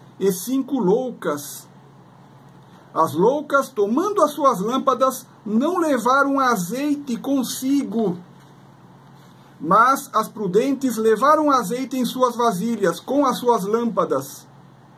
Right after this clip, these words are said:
E, tardando o esposo, tosquenejaram todas e adormeceram.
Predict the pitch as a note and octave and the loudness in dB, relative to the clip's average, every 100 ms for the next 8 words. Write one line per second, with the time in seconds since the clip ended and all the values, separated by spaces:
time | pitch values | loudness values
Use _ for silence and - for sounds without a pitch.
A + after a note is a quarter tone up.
0 | - - - - - F#3+ C#4 C#4+ - A3+ | -20 -20 -20 -20 -4 0 2 0 2 0
1 | F#3+ F#3+ D#4 F4 E4+ A#3+ - B3+ C4 A#3 | 0 -4 -4 0 2 0 -2 2 2 2
2 | C4+ C#4 - - - - D#4 D#4+ - - | 0 -6 -10 -20 -20 -6 -2 0 -2 -8
3 | C4 B3+ A3 F3+ A3 A#3 A3 - A3 A3+ | -6 -2 0 2 4 2 -2 0 4 6
4 | G#3+ E3+ D3 - - - D4+ C4+ G#3+ A3 | 4 2 -2 -6 -16 -10 -2 0 2 2
5 | G#3+ F#3+ F3+ F#3 F#3 E3+ D3 | 2 -2 0 0 0 0 -4